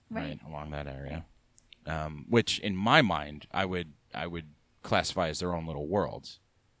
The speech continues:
Speaker 2: 'cause, like, the West Palm area, West Palm Beach itself is super ritzy, right? It's almost like a little island, and there's, like, you have to take, there's only a handful of bridges that get to the little island, but then everything around it, I feel like, is, you know,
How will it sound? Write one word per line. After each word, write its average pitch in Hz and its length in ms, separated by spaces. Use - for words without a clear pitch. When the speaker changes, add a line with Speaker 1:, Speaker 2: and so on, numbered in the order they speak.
Speaker 2:
'cause, 87 160
like, 82 160
the 92 80
West 107 240
Palm 117 280
area, 78 380
West 151 200
Palm 165 180
Beach 101 280
itself - 720
is 85 140
super - 500
ritzy, 71 460
right? 73 300
It's - 100
almost 107 200
like 90 100
a 92 40
little 95 240
island, 80 420
and 73 100
there's, 76 240
like, 80 220
you 90 80
have 87 140
to 87 80
take, 85 240
there's 87 120
only 87 160
a 73 60
handful 85 320
of 73 100
bridges 78 360
that 73 120
get 76 160
to - 100
the 78 80
little 76 220
island, 76 340
but - 120
then 104 100
everything 90 340
around 110 400
it, 87 160
I 82 80
feel 92 220
like, 82 220
is, 80 320
you 98 120
know, 76 300